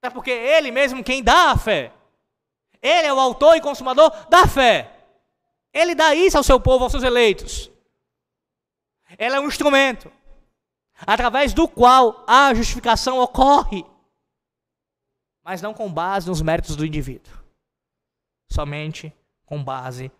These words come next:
nos méritos de Cristo. A justiça que vem de Deus, vem de Deus. Quão tolice é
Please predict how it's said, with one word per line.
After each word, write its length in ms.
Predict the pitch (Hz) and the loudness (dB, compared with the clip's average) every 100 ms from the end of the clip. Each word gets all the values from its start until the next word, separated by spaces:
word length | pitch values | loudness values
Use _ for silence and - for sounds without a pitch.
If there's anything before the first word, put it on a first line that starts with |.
| _ _ | _ _
nos 160 | 139 | -12
méritos 680 | 131 127 123 120 120 - - _ _ _ _ _ | -10 -10 -12 -14 -14 -12 -12 _ _ _ _ _
de 160 | 127 | -20
Cristo. 460 | 131 123 120 - - _ | -20 -20 -20 -18 -20 _
A 120 | 139 | -10
justiça 800 | 139 123 - 180 196 196 196 190 _ _ | -8 -8 -10 -10 -10 -10 -8 -10 _ _
que 160 | _ 165 | _ -14
vem 460 | 131 147 151 151 151 _ _ | -10 -8 -6 -8 -12 _ _
de 200 | 139 131 | -14 -12
Deus, 580 | 143 131 131 123 123 - _ _ | -10 -10 -10 -10 -12 -14 _ _
vem 420 | _ 165 156 147 143 _ _ | _ -10 -8 -10 -14 _ _
de 160 | 147 | -12
Deus. 340 | 143 139 135 - - - | -8 -8 -8 -10 -14 -10
Quão 300 | 156 170 180 | -6 -6 -10
tolice 1040 | _ - 175 156 156 170 - - 180 160 | _ -4 -2 -2 -4 -6 -8 -10 -8 -8
é 460 | 143 143 127 - | -6 -8 -8 -12